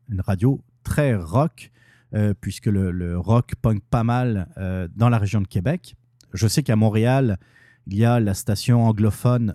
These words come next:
Chaume, mais, euh, mais qui est pas mal plus classique rock, là, à moins qu'ils aient changé ces derniers temps. Ça fait, euh, ça fait quand même quelque temps que j'ai pas trop, trop écouté, euh, Chaume, à part, euh, quelques minutes, euh, de temps en temps. Euh,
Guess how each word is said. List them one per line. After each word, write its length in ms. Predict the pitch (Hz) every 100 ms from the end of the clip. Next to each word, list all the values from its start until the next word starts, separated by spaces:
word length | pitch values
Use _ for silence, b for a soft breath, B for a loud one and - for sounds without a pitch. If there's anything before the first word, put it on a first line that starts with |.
| 82
Chaume, 560 | - 135 175 127 90 82 _ _ _ _ _ _ _ _ _ -
mais, 380 | 101 110 131 123
euh, 440 | 101 98 92 87 87
mais 100 | -
qui 100 | 110
est 40 |
pas 120 | 117
mal 180 | 117 120
plus 320 | - 120 -
classique 480 | - 117 104 - -
rock, 300 | 107 120 -
là, 120 | 101
à 40 | 90
moins 140 | 101
qu'ils 240 | - 90
aient 40 | 92
changé 300 | - 90 107
ces 160 | -
derniers 280 | 92 87 87
temps. 200 | - 131 - b b b
Ça 140 | 92
fait, 320 | - 90 90
euh, 140 | 85 85
ça 160 | - 92
fait 160 | 95
quand 160 | - 98
même 120 | 104
quelque 260 | - 104 104
temps 180 | 117
que 40 | 104
j'ai 120 | 92
pas 200 | - 117
trop, 260 | - 117 104
trop 220 | - 117
écouté, 520 | 101 - - 113 110
euh, 260 | 95 87 85
Chaume, 420 | - 120 165 139 - b b b -
à 100 | -
part, 300 | 95 104 95
euh, 120 | 85
quelques 280 | 101 95 110
minutes, 480 | 101 104 120 -
euh, 160 | 95 90
de 140 | 92
temps 260 | 90 101 90
en 140 | 92 87
temps. 240 | 113 135 _ b b b b b 117
Euh, 400 | 117 113 110